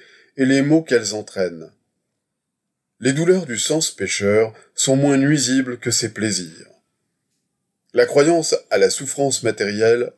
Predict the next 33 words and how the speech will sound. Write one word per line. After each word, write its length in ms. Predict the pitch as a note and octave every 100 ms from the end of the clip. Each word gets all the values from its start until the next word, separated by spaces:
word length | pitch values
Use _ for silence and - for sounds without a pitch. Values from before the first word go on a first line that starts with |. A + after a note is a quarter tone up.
| -
oblige 380 | D#3 D3+ C#3+ C3
les 100 | A2+
mortels 420 | A2 - A#2+ A2+
à 100 | G2+
fuir 280 | - C3+ A2
leur 160 | F2
propre 360 | - C3+ C3 A2
erreur, 460 | F#2+ G2 G2+ A2 A2+ _ _ _
à 140 | A#2 A#2
se 140 | -
détourner 540 | A2 C#3+ D#3 E3+ D#3+
du 160 | D3+ A#2+
corps 280 | - A2+ G#2+
vers 180 | A#2+ A#2+
l'esprit, 540 | G#2+ - - G2+ G2+ _ _ _ _ _
et 120 | C#3
à 80 | C#3
en 160 | C3+ C3+
appeler 440 | C#3+ - A#2+ B2 -
à 100 | C#3
des 140 | C#3
sources 340 | C#3 C3 A2 G2
divines 420 | G#2+ G2 G#2 -
en 140 | C#3+ C#3
dehors 360 | B2+ G#2+ F#2
d'eux-mêmes. 540 | E2+ D#2+ D2+ D2 D2 C#2+ _ _ _ _ _ _ _ _ _ _ _ _ _ _ _ _ _ _ _ - _ _ _ _ _ _ _ _ _ _ -
Mais 140 | G#2+
la 120 | A2
croyance 400 | D3 E3 F#3 F3+
au 60 | D3
péché 360 | C3+ B2+ -
est 120 | A#2 G#2+
punie 500 | - C#3 G#2+ G#2+